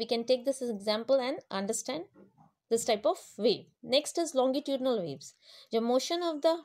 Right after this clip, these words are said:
particle perpendicular का, the motion, if the motion of the particle be parallel to the direction of the wave propagation, अगर मोशन पार्टिकल का पैरेलल है direction of wave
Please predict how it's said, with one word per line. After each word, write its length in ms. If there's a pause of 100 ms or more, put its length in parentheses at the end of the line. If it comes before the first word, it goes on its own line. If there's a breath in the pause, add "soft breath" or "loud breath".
(120)
particle 480 (180)
perpendicular 520 (100)
का, 140 (1080 soft breath)
the 120 (100)
motion, 340 (260)
if 220
the 120
motion 360
of 140
the 80 (100)
particle 400
be 160 (120)
parallel 480
to 100
the 200
direction 400
of 100
the 160
wave 220
propagation, 520 (380 soft breath)
अगर 180
मोशन 540
पार्टिकल 500
का 100 (160)
पैरेलल 420
है 220 (720 loud breath)
direction 380
of 140
wave 140